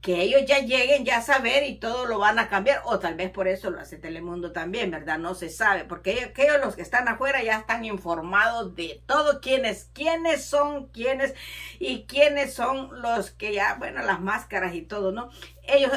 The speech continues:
esos tres ya lo saben, pero bueno, también sería una estrategia para que le den vuelta a la Casa de los Famosos, porque ya todo el mundo sabe qué papel está jugando Niurka, ya pa-, todo el mundo sabe quién, cómo están jugando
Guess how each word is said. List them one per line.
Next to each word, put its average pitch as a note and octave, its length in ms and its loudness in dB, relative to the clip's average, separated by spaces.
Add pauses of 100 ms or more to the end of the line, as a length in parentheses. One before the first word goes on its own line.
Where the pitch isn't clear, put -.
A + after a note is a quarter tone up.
esos C#4 320 4
tres C#4 300 6
ya F#3+ 280 4
lo G#3+ 260 -4
saben, C#4 520 4 (540)
pero F#3 260 0
bueno, G3+ 280 -2
también F#3 280 0
sería A3 320 -4
una B3+ 100 -6
estrategia C4+ 600 0
para G3+ 320 2
que F#3+ 100 -4
le F3+ 160 -2
den C4 480 2
vuelta C#4+ 720 2 (400)
a E3 120 -4
la D3+ 240 -10
Casa F#3 380 -4
de D#3+ 160 -6
los F3+ 180 -2
Famosos, F#3 420 -8
porque D3+ 320 -12
ya E3 220 -6
todo C4+ 120 2
el C4+ 40 -4
mundo C#4+ 180 -2
sabe C4+ 340 0
qué B3+ 120 -6
papel A#3+ 300 -8
está G#3+ 200 -8
jugando E3 280 -6
Niurka, F#3+ 400 -8
ya D#3 240 -6
pa-, G3+ 280 -4
todo D4+ 300 4
el D4+ 60 -2
mundo D#4 260 4
sabe B3 460 0
quién, A#3 520 -4
cómo A3+ 380 -4
están G3+ 320 -6
jugando F3 540 -4